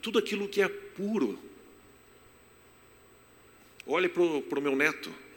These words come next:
olhe pra uma criança recém-nascida, veja uma criança, veja a inocência da criança, seja isso que ocupe a tua mente, não fique lembrando do passado, aquilo já foi, está no passado, aquilo não existe mais,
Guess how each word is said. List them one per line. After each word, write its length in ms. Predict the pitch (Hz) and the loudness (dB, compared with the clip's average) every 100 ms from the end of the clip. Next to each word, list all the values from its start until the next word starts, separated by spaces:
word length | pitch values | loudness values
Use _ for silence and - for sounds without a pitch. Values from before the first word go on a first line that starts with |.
| - - | -20 -6
olhe 220 | 117 156 | 0 2
pra 120 | - 160 | 2 -2
uma 140 | 147 | -4
criança 360 | - 143 151 151 | -2 -2 0 -2
recém-nascida, 880 | 135 143 139 120 - 147 139 104 - - - - | -2 -2 -2 0 0 -2 -4 -6 -8 -14 -18 0
veja 200 | 151 170 | 4 4
uma 140 | 175 160 | 4 -2
criança, 420 | 165 139 165 139 | 0 0 0 -2
veja 180 | 151 156 | -2 -2
a 40 | |
inocência 460 | 160 131 - 156 160 | 0 0 0 -4 -4
da 100 | 139 | -4
criança, 520 | 143 131 151 139 110 - - - | 0 0 2 -2 -4 -10 -10 -4
seja 280 | 202 180 | 2 2
isso 280 | 165 196 196 | 4 2 4
que 80 | - | 4
ocupe 360 | 170 - 185 165 | 4 2 -2 0
a 40 | |
tua 160 | 156 143 | 0 -2
mente, 400 | 156 165 - - - - | -2 -4 -6 -8 -10 2
não 120 | 196 | 2
fique 340 | - 226 - | 4 2 4
lembrando 440 | 202 190 165 175 185 | 4 4 4 2 4
do 100 | 180 | 2
passado, 460 | 165 143 165 165 - - | 2 -2 -2 -4 -8 -8
aquilo 380 | - - 175 170 | -4 -2 2 2
já 180 | 170 - | 2 0
foi, 720 | - - 156 170 160 107 - - - - - - | -2 -2 4 6 6 2 -8 -16 -20 -20 -12 2
está 480 | 143 - - 170 185 | 6 6 6 4 4
no 140 | 175 | 2
passado, 580 | 156 139 - 151 160 131 | 2 4 4 2 0 0
aquilo 240 | 113 165 | 4 4
não 140 | 165 180 | 6 4
existe 560 | 156 117 165 190 - | 2 2 4 4 2
mais, 680 | 165 139 175 139 - - - | 2 2 2 2 2 2 -2